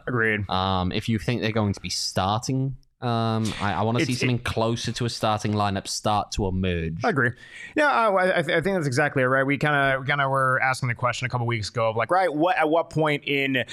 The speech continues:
Speaker 1: the preseason are you like, "Hey, you know, you're always going to be tinkering with getting guys minutes, seeing what roles they play in, and really wanting getting, to get a look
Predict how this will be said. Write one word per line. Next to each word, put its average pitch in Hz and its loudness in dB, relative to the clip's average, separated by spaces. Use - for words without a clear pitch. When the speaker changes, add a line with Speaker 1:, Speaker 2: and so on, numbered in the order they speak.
Speaker 1:
the 123 -2
preseason 131 0
are 123 2
you 117 0
like, 113 0
"Hey, 151 2
you 143 -2
know, 117 0
you're 127 0
always 208 2
going 190 2
to 175 0
be 156 -2
tinkering 139 0
with 123 0
getting 151 0
guys 151 0
minutes, 123 -2
seeing 165 0
what 165 2
roles 139 2
they 139 2
play 127 0
in, 127 0
and 120 0
really 135 2
wanting 139 2
getting, 131 0
to 131 -2
get 123 2
a 123 2
look 120 0